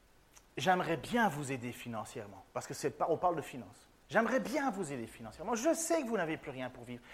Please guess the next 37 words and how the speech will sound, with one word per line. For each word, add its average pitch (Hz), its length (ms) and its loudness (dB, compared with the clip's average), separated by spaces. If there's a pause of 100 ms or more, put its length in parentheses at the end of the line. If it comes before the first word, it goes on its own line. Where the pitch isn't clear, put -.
(180)
Je 302 200 6
sais 311 440 2
que 131 400 -2 (1120)
ça 214 180 8
n'a 196 100 6
pas 190 140 4
toujours 175 320 0
été 170 200 2
bien 160 260 -2
entre 160 300 0
nous. 147 280 -2
Vous 143 60 -2
comprenez, 143 420 -4
il - 20 -2
y 143 40 0
a - 20 -2
des 143 80 -2
moments 143 240 -2
où, 143 60 -4
franchement, 156 420 -4
je 117 80 -6
vous 131 80 -8
détestais 127 580 -6
et 110 40 -12
compagnie. 110 400 -8
Mais, 320 200 8 (520)
voyez, 262 600 2
j'aime 262 440 4
tellement 262 560 12
Dieu. 123 200 -6 (560)
Je 247 140 2
veux 294 200 4
tellement 294 600 12
plaire 156 280 4
à 131 80 2
Dieu 120 160 -6
que 240 200 4